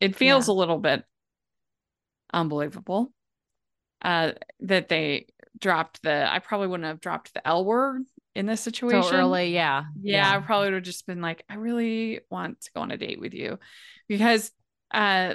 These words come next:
Speaker 1: they, I mean, I guess they technically had been on one date, but they moved away in these Hallmark movies from the "I love you" at the end, unless there's, like, an epilogue or something like that a year later or something.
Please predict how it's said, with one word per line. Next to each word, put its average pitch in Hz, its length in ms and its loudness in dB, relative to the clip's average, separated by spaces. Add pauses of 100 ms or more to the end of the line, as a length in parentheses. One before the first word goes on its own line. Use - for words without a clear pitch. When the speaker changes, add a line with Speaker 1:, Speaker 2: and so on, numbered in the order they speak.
(200)
Speaker 1:
they, 214 400 4
I - 100 0
mean, 214 100 2
I 214 60 2
guess 233 180 -4
they 226 60 -2
technically 202 320 -8
had 170 100 -6
been 170 160 -4
on 160 180 -4
one 165 220 -2
date, - 460 -8 (140)
but 175 520 -2
they 202 240 2
moved 262 320 2
away 190 320 2
in 165 80 -2
these 170 180 -8
Hallmark 180 340 -4
movies 165 260 -8
from 175 280 -6
the 147 80 -2
"I 143 220 -4
love - 260 -8
you" - 120 -8
at - 100 -12
the - 140 -10
end, 147 180 -8
unless 151 260 -10
there's, - 240 -12
like, - 200 -12
an - 240 -12 (100)
epilogue 156 520 -6
or 180 60 -10
something - 380 -12
like - 200 -14
that - 140 -8
a - 60 -10
year 214 220 -6
later 196 480 -6
or 170 60 -10
something. - 400 -16